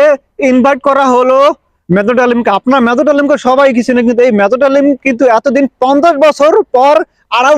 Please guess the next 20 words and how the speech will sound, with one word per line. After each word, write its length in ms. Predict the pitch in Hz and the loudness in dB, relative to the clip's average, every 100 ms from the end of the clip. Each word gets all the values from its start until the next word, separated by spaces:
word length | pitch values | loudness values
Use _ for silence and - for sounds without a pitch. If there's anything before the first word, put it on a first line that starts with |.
| 233 | 0
থেকে 160 | 269 320 226 | 0 0 2
বের 140 | 302 240 | 2 2
হয়ে 180 | 247 277 220 | 2 2 2
বাইরে 200 | 240 240 | 0 0
বের 200 | 214 220 214 | 2 0 2
হয়ে 140 | 175 165 | 0 0
এসেছে। 260 | 170 - 196 - _ _ | -4 -2 -4 -4 _ _
এই 100 | 220 233 | -2 0
মেজর 200 | 220 233 285 | 0 0 0
ডালিমকে 340 | 277 294 262 294 | 0 0 -2 -4
সাংবাদিক 480 | 233 247 277 285 311 - _ _ _ 240 | -4 -2 0 0 -2 -4 _ _ _ -2
ইলিয়াস 240 | 254 285 | 0 0
হোসেন 180 | 262 277 269 | 0 0 0
যখন 180 | 269 277 | 0 0
ইন-, 240 | 277 269 226 | 0 2 2
YouTube 200 | 233 285 | 0 -2
চ্যানেলে 240 | 302 277 262 269 | -2 0 0 0
ইনভাইট 200 | 277 320 | 0 0
করলো 140 | 277 233 | 0 0
লাইভে 280 | 247 240 269 | 0 0 0